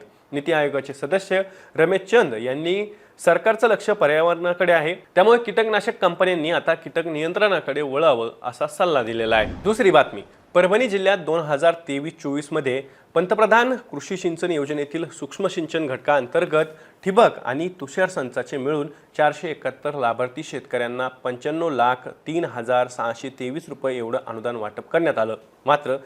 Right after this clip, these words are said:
अजूनही पाच हजार एकशे एकोणसत्तर शेतकऱ्यांचं नऊ कोटी एकतीस लाख ऐंशी हजार चारशे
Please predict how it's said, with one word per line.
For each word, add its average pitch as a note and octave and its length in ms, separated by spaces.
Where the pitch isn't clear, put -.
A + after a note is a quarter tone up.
अजूनही D#3+ 540
पाच F3 260
हजार D#3+ 260
एकशे - 260
एकोणसत्तर D#3+ 580
शेतकऱ्यांचं C3+ 680
नऊ D#3+ 160
कोटी D#3+ 440
एकतीस G#3+ 380
लाख F#3 260
ऐंशी D3 260
हजार C#3+ 360
चारशे B2+ 280